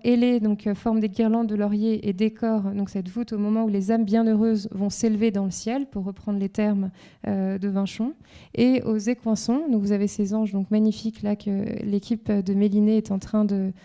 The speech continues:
de faire revivre. Et aux Écoinçons, je vous ai mis que deux allégories, l'allégorie de la force et de la religion. Et il y a aussi l'allégorie de, de l'espérance, euh,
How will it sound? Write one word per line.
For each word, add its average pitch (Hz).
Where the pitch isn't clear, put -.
de 208
faire 208
revivre. 214
Et 240
aux 226
Écoinçons, 226
je 262
vous 208
ai 208
mis 214
que 214
deux 226
allégories, 208
l'allégorie 208
de 202
la 202
force -
et -
de 202
la 196
religion. 196
Et 220
il 185
y 214
a 208
aussi 214
l'allégorie 202
de, 190
de 196
l'espérance, 220
euh, 196